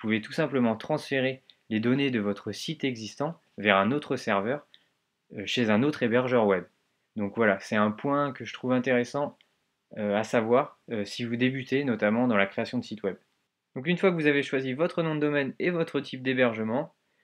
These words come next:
vous pouvez cliquer et accepter les différentes conditions ici, et vous cliquez sur Checkout Now. Donc je vais tout simplement rentrer mes différentes informations et je vous retrouve juste après.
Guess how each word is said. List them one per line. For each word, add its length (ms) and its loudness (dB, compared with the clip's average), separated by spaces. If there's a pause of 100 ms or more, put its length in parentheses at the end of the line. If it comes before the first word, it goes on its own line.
(120)
vous 80 -8
pouvez 280 0
cliquer 480 -2 (500)
et 140 8
accepter 580 2 (260)
les 120 6
différentes 420 4
conditions 500 -2
ici, 360 -4 (800)
et 100 2
vous 100 -2
cliquez 420 -2
sur 220 -4
Checkout 360 0
Now. 180 -2 (380)
Donc 100 -4
je 80 -4
vais 40 -4
tout 100 -12
simplement 440 0
rentrer 320 0
mes 120 0
différentes 400 0
informations 640 -2 (160)
et 100 2
je 60 -4
vous 100 -2
retrouve 460 -4
juste 260 -6
après. 320 2